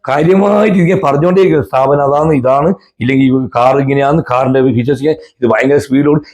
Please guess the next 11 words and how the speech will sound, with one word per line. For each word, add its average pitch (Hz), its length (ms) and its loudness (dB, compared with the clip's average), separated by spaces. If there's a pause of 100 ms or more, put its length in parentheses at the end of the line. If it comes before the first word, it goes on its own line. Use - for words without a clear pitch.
(120)
ഇങ്ങനെ 214 180 2
ഒരുപാട് 208 640 2
നമ്മൾ 226 160 0
അതിന് 330 140 0
എക്സ്പ്ലെയിൻ 170 320 -4
ചെയ്യും. 113 180 -2 (280)
പക്ഷെ - 140 -8
അവർക്ക് 156 220 -2
അതിൻ്റെ 151 180 0
ഒന്നും 139 120 0
ആവശ്യമില്ല. 131 360 -2